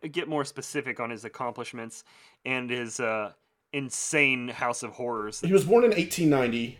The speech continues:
Speaker 2: This is, uh, Soviet Russia, of course. He's a scientist. The reason that we picked him for the podcast is he basically took his, uh,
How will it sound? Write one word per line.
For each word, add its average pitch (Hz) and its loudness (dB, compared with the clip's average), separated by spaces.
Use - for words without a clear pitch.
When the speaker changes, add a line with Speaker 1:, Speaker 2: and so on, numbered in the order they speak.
Speaker 2:
This 139 -2
is, 139 2
uh, 117 4
Soviet 135 8
Russia, 123 6
of 113 -10
course. 110 6
He's 131 0
a - 2
scientist. 165 6
The 139 6
reason 277 6
that 202 8
we 160 6
picked 160 2
him 151 0
for 143 2
the 139 0
podcast 120 4
is 107 -4
he 135 -2
basically 202 8
took 156 6
his, 139 4
uh, 107 0